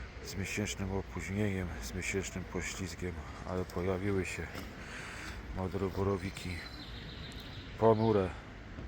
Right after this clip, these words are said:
grzybki jadalne, nieco gorsze w smaku niż, e, niż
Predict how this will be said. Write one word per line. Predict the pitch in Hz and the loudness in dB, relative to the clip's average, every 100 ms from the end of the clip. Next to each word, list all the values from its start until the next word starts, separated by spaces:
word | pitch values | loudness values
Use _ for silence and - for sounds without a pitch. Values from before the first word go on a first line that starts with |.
| - - - - - - - - - - - | -8 -8 -8 -8 -8 -8 -6 -6 -6 -4 -2
grzybki | 95 117 - - 98 | 0 0 0 0 0
jadalne, | 92 104 117 107 101 90 76 - - - - - - - - - - - - - - - 104 | 2 6 6 6 2 -2 -4 -8 -8 -8 -8 -8 -8 -6 -4 -2 -4 -4 -8 -8 -8 -4 -2
nieco | 98 - 95 | 0 0 2
gorsze | 110 101 - 101 92 - - - | 4 4 2 0 -2 -4 -8 -2
w | |
smaku | - 101 104 101 - 95 - - - - - - - - - 208 | -2 0 0 0 -2 -6 -6 -8 -6 -6 -6 -6 -2 -2 0 -2
niż, | 196 - - | 0 0 0
e, | - - - - - - - - - - - 92 95 95 92 92 92 92 92 - - | -2 -4 -6 -6 -8 -6 -6 -6 -6 -8 -4 -2 0 0 0 0 0 0 -2 -2 0
niż | - - | 4 4